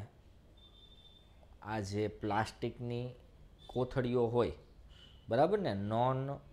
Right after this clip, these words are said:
રિસાયકેબલ પ્લાસ્ટિક હોય એની કોથળીઓ છે, તો એનો વેચાણ થતું અટકાવવા માટેનો હુકમ કર્યો છે.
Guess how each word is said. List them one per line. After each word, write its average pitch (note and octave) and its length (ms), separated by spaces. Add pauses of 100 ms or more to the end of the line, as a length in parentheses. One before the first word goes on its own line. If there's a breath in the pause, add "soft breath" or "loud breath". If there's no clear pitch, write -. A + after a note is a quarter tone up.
(120)
રિસાયકેબલ B2 840
પ્લાસ્ટિક A2+ 640
હોય A#2+ 280
એની A2 340
કોથળીઓ B2 600
છે, A#2 200 (500 loud breath)
તો A#2 100
એનો B2 260
વેચાણ B2 420
થતું A#2 320
અટકાવવા A#2+ 360
માટેનો A#2+ 460
હુકમ A#2 480 (280)
કર્યો A#2 380
છે. - 180